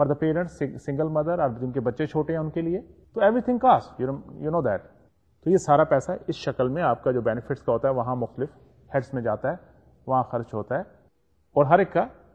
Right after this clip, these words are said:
اس پہ جیسے میں نے آپ سے کہا کہ ہر ایک کے لیے اس میں attraction بھی ہے،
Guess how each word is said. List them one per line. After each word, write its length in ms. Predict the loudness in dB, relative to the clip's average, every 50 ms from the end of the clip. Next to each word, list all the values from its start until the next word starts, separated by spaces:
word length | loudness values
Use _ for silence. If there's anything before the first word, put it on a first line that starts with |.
| _ _ _ _ _ _ _ _ _ _ _
اس 180 | -12 -12 -4 -2
پہ 120 | 0 2
جیسے 260 | 4 2 2 2 0
میں 80 | -2 0
نے 60 | -2
آپ 100 | -2 -4
سے 100 | -6 -6
کہا 220 | -4 -2 -2 -4
کہ 160 | -4 -4 -4 -2
ہر 140 | -2 -2
ایک 200 | -2 -4 -4 -4
کے 60 | -4 -2
لیے 240 | -2 -2 -2 -4 -6 -10 -18 -20 _ _ _ -10
اس 180 | -10 -6 -6
میں 80 | -6 -2
attraction 360 | -2 -2 -4 -4 -6 -4 0
بھی 140 | 0 0
ہے، 60 | 0